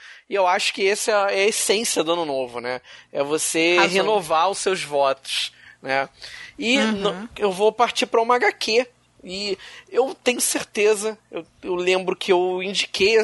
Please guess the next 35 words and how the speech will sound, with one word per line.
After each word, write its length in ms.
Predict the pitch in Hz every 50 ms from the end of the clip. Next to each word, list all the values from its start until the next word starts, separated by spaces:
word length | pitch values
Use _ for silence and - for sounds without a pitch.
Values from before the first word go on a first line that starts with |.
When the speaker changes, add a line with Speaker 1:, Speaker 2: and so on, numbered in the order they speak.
| 220 202
Speaker 1:
eu 180 | - 185 185 202
indiquei 380 | 220 196 185 - - 196 214
esse 180 | 247 240 - -
autor 520 | 220 202 190 - - 160 170 202 220 - - - - - - - - - _
lá 280 | - 165 175 196 247 302
no, 200 | 320 285 254 226
no, 580 | 208 220 214 208 196 196 190 185 180 175 175
no, 200 | 170 165 165 170
no 160 | 170 170 180 165
Perdidos 640 | - 214 202 202 190 151 147 160 190 214 214 220
que 80 | - -
eu 60 | 214
fiz 180 | - - 202 -
com 160 | - 226 226
Cabuna 640 | - 240 - - 147 151 151 170 220 240 247 247 240
no 100 | 220 214
ano 120 | 220 -
passado, 720 | - - 247 254 - - - 196 165 160 156 143 156 175 156
em 60 | 147
dois 180 | 147 151 151 147
mil, 100 | 160 175 175
em 320 | 170 170 156 160 170 170
dois 520 | 156 160 160 160 165 175 170 - 180 160
mil 60 | 156 165
e 20 | 175
dezoito. 440 | 170 196 196 151 143 135 - - - _ _ - - - - - - -
Eu 100 | 160 147
tinha 220 | - - 170 170
indicado 640 | 170 160 170 - - - 151 156 170 180 175 180 190
Um 80 | 185 180
Pedaço 400 | - 196 165 151 165 165 - -
de 80 | 185
Madeira 280 | 180 180 170 165 175 185
e 40 | 180
Aço. 480 | 160 160 165 - - - - - -